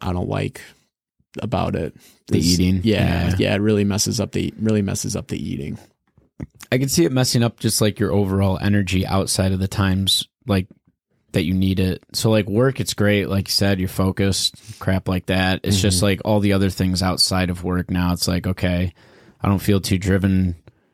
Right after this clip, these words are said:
Speaker 2: to get back in my working out. My eating's all fucked up.
Speaker 1: Mm-hmm.
Speaker 2: And maybe m-, I'm exhausted from taking it now at the end of the day. You
Speaker 1: Yeah.
Speaker 2: know, there's just a whole bunch of things that can go wrong with it.
Speaker 1: Right,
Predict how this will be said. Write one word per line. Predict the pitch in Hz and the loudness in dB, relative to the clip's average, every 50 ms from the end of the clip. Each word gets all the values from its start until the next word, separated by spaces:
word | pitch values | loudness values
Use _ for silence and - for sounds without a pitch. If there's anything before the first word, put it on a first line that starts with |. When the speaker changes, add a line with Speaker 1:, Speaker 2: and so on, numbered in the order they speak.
| _ _ _ _ _ _ - | _ _ _ _ _ _ -6
Speaker 2:
to | - 98 | -2 0
get | 90 95 87 | 0 0 2
back | - 95 95 90 98 | 2 0 2 2 2
in | 95 | 2
my | 95 95 | 2 2
working | 92 92 92 95 92 - 95 95 | 2 2 2 0 0 2 2 2
out. | 92 92 92 92 92 92 - - - - - - - - _ _ | 2 4 2 2 2 0 -2 -6 -12 -20 -20 -20 -20 -20 _ _
My | - 98 92 | -2 0 0
eating's | 92 - 92 98 98 101 95 95 87 | 2 2 2 2 2 2 2 2 2
all | 90 98 92 92 | 2 2 2 0
fucked | - - - 95 90 - - - | 0 0 0 0 0 -2 -2 0
up. | 87 90 90 85 - - - | 2 2 2 0 -2 -6 -10
Speaker 1:
Mm-hmm. | - 92 90 87 87 85 85 76 67 | -8 -8 -6 -4 -4 -4 -4 -4 -2
Speaker 2:
And | 90 90 90 90 90 87 87 85 85 | -2 -2 0 0 0 0 -2 -2 -2
maybe | 87 95 95 92 95 98 | 0 0 2 2 2 2
m-, | 95 92 - - - - - - _ _ _ _ _ _ _ _ _ | 2 0 -2 -4 -10 -16 -20 -20 _ _ _ _ _ _ _ _ _
I'm | - 98 95 92 | 0 2 2 2
exhausted | 90 90 95 98 92 90 92 90 - - 90 87 | 2 2 2 2 2 2 2 2 0 0 -2 -2
from | - - 92 92 92 92 | -2 -2 0 0 0 0
taking | 85 90 90 87 - - 92 90 | 0 0 0 0 0 0 0 0
it | 85 67 | 0 0
now | 85 90 87 | 0 0 0
at | 87 87 | 0 0
the | - 92 | 0 0
end | 92 90 92 | 0 2 2
of | 87 | 0
the | 90 85 | 0 0
day. | 87 92 87 87 90 87 87 92 90 - | 0 0 0 0 0 0 -2 -2 -2 0
You | - 113 | 2 4
Speaker 1:
Yeah. | 107 104 98 92 92 | 4 4 4 2 2
Speaker 2:
know, | 90 | 2
there's | 95 101 98 95 | 2 0 0 0
just | 101 113 110 - | 0 -2 -2 -2
a | 104 | -2
whole | 92 101 101 | 0 0 0
bunch | 95 95 98 104 104 - | 0 0 0 -2 0 -2
of | 92 - | -4 -2
things | - 92 92 92 92 - | -2 -2 0 0 0 0
that | 98 95 90 - | 0 0 -2 -2
can | - - 101 95 | -4 -4 -2 0
go | 90 92 92 | 0 0 0
wrong | 92 92 92 92 95 101 95 | 0 0 0 0 0 0 0
with | 95 92 - 95 | -2 -2 -2 -2
it. | 92 92 95 - | -2 -4 -4 -4
Speaker 1:
Right, | - 117 110 107 104 95 98 98 98 | -2 -2 0 0 0 0 0 -2 -2